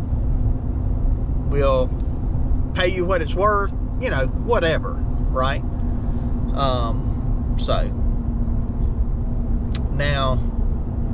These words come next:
you know, that, that's just a, that's just the way things need to be done. Uh, so, so I only say that, say that it's part of the business, yes, but it's part of that aggravation, right?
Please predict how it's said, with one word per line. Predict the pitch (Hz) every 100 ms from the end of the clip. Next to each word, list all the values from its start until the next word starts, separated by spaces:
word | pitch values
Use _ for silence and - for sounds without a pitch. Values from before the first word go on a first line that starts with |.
| - - - - - - - - - - - - - - - - -
you | 160
know, | - 120 - - - - - - - - - - - - -
that, | 160 165 -
that's | 175
just | 170 160
a, | 143 -
that's | 185 -
just | 175 139
the |
way | 135 143
things | - 143 127 -
need | 120 120
to |
be | - -
done. | - 123 - - - - - - - - - - -
Uh, | - - - - - - -
so, | - 120 120 - - - - - - - - - - - - -
so | 294
I | 294
only | 311 247
say | 254
that, | 226 214
say | 220 190
that | 156 190
it's | -
part | 277 294 -
of |
the | 156
business, | 139 170 180 - 151 160 - 143
yes, | 143 135 135 - - - - - -
but | -
it's | 151
part | - 202 190
of | 165
that | 139 -
aggravation, | 131 143 - - 127 - 107 - - - -
right? | 120 127 131